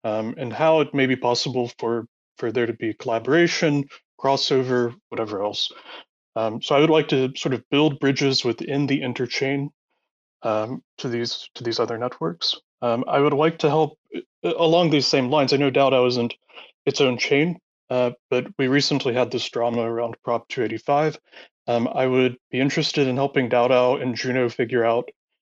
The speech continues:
uh, the best resolution for <laughs> that for both sides, um, moving forward. And w-, whatever that looks like, I think is very important. dao dao is a,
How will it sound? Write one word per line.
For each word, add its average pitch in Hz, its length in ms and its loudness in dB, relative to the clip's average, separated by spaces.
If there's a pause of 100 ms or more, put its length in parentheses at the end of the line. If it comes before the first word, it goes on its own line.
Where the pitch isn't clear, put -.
(280)
uh, - 260 -2
the 117 60 -6
best 113 400 0 (280)
resolution 120 680 0
for 113 140 -4
<laughs> - 80 -4
that - 260 -2
for 139 100 2
both 123 260 0
sides, 120 440 0 (260)
um, 120 280 -4 (100)
moving 123 320 -2
forward. 127 400 2
And 120 120 -2 (560)
w-, 139 280 -4
whatever 160 320 6
that 139 300 4 (300)
looks 143 280 2
like, 104 180 -4
I 117 80 0
think 131 220 0
is 117 120 -2
very 131 260 4
important. 117 600 -2
dao 143 160 4
dao 139 300 4
is 135 260 2
a, 120 280 2